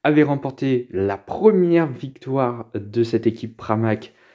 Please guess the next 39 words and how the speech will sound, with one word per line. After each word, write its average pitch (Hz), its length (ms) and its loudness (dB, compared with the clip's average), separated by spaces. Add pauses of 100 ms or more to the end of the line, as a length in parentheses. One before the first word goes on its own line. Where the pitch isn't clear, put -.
(320)
alors 98 260 -8
qu'elle 95 160 -2
est 98 300 4
là 107 240 2
depuis 95 460 -2
deux 104 180 4
mille 104 220 -2
deux 160 200 4
quand 147 200 -6
même. 170 300 -4
Ça - 220 -16
fait 92 380 -4
plus 170 320 2
de 143 100 -4
vingt 143 300 0
ans 131 240 -8 (100)
qu'elle 110 200 -2
est 107 40 2
en 107 140 2
Moto 110 240 2
G 101 160 0
P 98 120 0
et 123 240 -2
elle 92 140 0
a 90 60 -4
remporté 90 500 -10
une 185 240 4
seule 135 380 -2
victoire 104 460 -2
avec 92 260 -4
Martin 131 520 -2 (380)
en 120 160 0
Autriche 143 560 -2
en 110 240 0
deux 110 160 2
mille 104 200 0
vingt 92 200 -6
et 85 80 -4
un. 131 180 -4